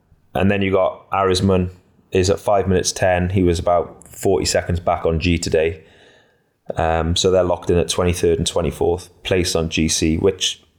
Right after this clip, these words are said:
you know, it doesn't mean so much at this stage, but you just have to compare it to the, the other top G C guys, which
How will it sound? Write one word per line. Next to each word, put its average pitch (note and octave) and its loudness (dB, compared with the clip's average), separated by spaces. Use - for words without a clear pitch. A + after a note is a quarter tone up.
you - -8
know, - -8
it F#2 0
doesn't F#2 0
mean D#2+ -2
so E2+ 0
much D#2 -4
at A#1 -2
this - -2
stage, - -2
but C2+ 0
you G2 0
just F2+ -2
have E2+ -2
to - -16
compare E2+ 0
it E2+ 0
to F#2 0
the, E2 0
the A2+ 2
other A#2+ 2
top - -4
G G2+ 2
C F#2+ 2
guys, F#2+ 0
which - 0